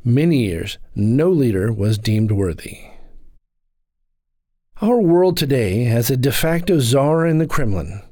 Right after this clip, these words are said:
an unrivaled potentate in Beijing, and multiple aspiring sultans in the Middle East.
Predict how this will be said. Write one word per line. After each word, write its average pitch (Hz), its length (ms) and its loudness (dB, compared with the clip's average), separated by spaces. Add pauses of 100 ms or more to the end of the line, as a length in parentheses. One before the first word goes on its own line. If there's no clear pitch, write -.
(320)
an 123 200 0 (100)
unrivaled 147 800 0
potentate 117 720 0 (400)
in 120 200 0
Beijing, 135 680 0 (340)
and 113 260 0
multiple 123 600 0
aspiring 135 580 0
sultans 123 600 0
in 127 100 2
the 127 80 2
Middle 131 300 2
East. - 460 -6